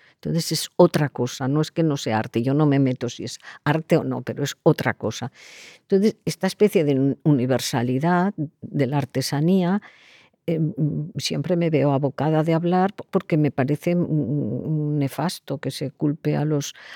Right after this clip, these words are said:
artesanos de la degradación del objeto. El artesano, ah, sobrevive como, como puede, como, porque vive de su trabajo.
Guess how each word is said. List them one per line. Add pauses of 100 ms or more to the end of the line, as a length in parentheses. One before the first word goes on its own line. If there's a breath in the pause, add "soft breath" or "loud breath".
(360 loud breath)
artesanos (260 loud breath)
de
la
degradación
del
objeto. (200)
El
artesano,
ah,
sobrevive
como, (580 loud breath)
como
puede,
como,
porque
vive
de
su
trabajo.